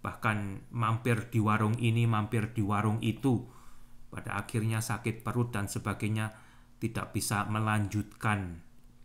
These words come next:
perlombaan maraton Anda. Itu yang tidak diajarkan oleh Alkitab, saudara. Tetapi firman Tuhan mengajarkan kepada kita untuk kita berlari-lari.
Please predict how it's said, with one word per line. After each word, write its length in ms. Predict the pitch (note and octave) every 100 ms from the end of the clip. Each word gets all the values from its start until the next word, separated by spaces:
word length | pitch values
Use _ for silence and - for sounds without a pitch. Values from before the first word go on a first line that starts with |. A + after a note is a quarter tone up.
| -
perlombaan 720 | - G#2 G2+ G2 G2 G2+ G2+
maraton 560 | G2 G2+ G2 G2 G2+ G2
Anda. 320 | F#2+ F#2+ F#2+
Itu 240 | A2 A2+ A#2
yang 160 | G2
tidak 400 | A2 G2+ F#2 E2+
diajarkan 560 | G2 F#2 F#2+ F2+ F#2+ F#2+
oleh 160 | F#2
Alkitab, 560 | G2 F#2 - - G2 -
saudara. 320 | G2+ G2 G2 - - - - -
Tetapi 380 | G2 F#2+ - F#2 - - - - - - - - - - - -
firman 320 | C#3 C#3+ C3
Tuhan 260 | B2 A#2+ G2+ E2+ - - -
mengajarkan 560 | - B2 A#2 B2 A2 A2+
kepada 320 | - G#2 G2+
kita 260 | A2+ A2 G#2 - - - -
untuk 240 | A#2 A2 A#2
kita 240 | A#2 G#2+
berlari-lari. 720 | A2 G#2+ A2+ A#2+ A2 F#2+ F2+